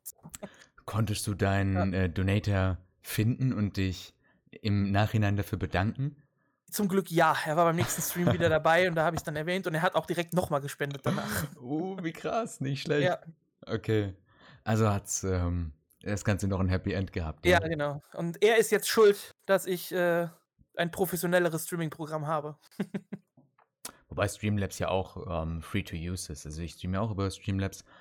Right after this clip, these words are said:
Speaker 2: Ja.
Speaker 1: Ähm, da gibt's ja auch Bezahlfunktionen. Nutzt du die?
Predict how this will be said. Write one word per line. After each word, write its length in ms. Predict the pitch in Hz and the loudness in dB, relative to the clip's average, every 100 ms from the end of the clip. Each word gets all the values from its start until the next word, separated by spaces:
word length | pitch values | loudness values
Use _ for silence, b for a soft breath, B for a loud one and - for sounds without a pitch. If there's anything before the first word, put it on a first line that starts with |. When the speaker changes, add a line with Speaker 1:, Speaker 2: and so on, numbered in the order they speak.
| b | b
Speaker 2:
Ja. 260 | 165 160 - - | -2 -2 -4 -4
Speaker 1:
Ähm, 520 | 98 92 92 90 - _ _ - - _ | 0 0 -2 -4 -8 _ _ -20 -20 _
da 140 | 95 | -6
gibt's 220 | 98 95 - | -4 -4 -4
ja 80 | |
auch 120 | 98 - | -6 -6
Bezahlfunktionen. 880 | - 90 101 - 117 - 110 113 | -8 -4 -4 -2 -4 -2 -2 0
Nutzt 320 | 92 87 - - | 0 -2 -8 -8
du 160 | 92 - - | -10 -10 -8
die? 340 | 104 143 151 | -6 -6 -8